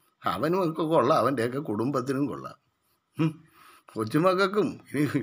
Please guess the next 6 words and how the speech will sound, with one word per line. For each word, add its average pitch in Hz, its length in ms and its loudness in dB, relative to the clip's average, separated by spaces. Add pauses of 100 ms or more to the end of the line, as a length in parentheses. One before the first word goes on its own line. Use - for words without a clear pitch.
(140)
ഇനി 135 140 -2 (840)
ഉള്ള 165 200 4
തലമുറയ്ക്കും 190 560 4
ജീവിക്കാനുള്ളതൊക്കെ 208 720 6
ഉണ്ടാക്കി 202 340 2
വെച്ചില്ലേ? 113 340 -2